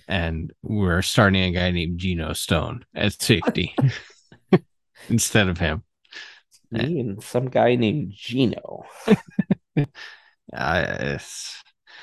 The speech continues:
Speaker 1: Marlon Humphrey and Marcus Peters are coming off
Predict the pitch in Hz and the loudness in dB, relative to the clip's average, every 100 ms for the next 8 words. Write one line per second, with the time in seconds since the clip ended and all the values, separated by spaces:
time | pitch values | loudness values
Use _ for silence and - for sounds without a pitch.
0 | - - - - - - - - - _ | -20 -20 -20 -20 -20 -20 -20 -20 -20 _
1 | - 95 113 123 127 120 135 127 123 113 | 2 6 10 10 10 8 8 10 10 8
2 | 110 107 107 110 123 - 120 101 98 92 | 6 4 4 4 2 2 2 2 2 0
3 | 95 - 98 95 92 90 90 - | -4 -4 -2 -2 -2 -2 -4 -8